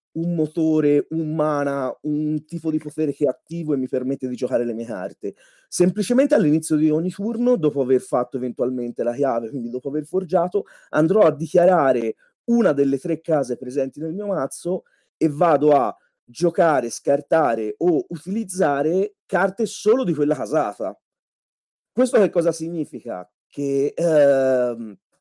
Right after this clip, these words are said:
questo significa che cosa? Significa che meno carte ho in mano, meno possibilità di gioco ho.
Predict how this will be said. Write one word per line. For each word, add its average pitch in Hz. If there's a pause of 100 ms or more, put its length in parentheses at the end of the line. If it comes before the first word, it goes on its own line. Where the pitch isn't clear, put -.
(460)
questo 202
significa 185
che 139
cosa? 120 (240)
Significa 208
che 165 (420)
meno 254
carte 208
ho 214
in 220
mano, 247
meno 202 (100)
possibilità 170
di 156
gioco 147
ho. 143